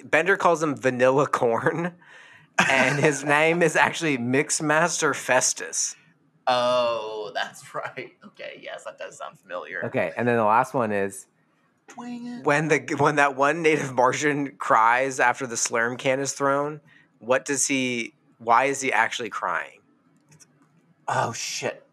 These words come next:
Speaker 2: He was, he, oh, he got hurt.
Speaker 1: But, like, who hurt him?
Speaker 2: Someone.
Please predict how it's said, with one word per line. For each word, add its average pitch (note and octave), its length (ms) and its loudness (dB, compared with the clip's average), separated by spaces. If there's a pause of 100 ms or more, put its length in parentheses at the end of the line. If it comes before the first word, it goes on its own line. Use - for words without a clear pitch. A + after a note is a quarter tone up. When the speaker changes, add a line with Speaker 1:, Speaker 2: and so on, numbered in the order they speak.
Speaker 2:
He - 140 -14
was, B2 160 -8
he, D3+ 180 -6
oh, F3 80 4
he D#3 120 -2
got C3 200 2
hurt. A2 320 -4 (1120)
Speaker 1:
But, C#3+ 220 2
like, B2+ 360 0
who C#3+ 320 0
hurt A#2 300 0
him? F#2+ 280 -14 (3750)
Speaker 2:
Someone. A#2 600 -2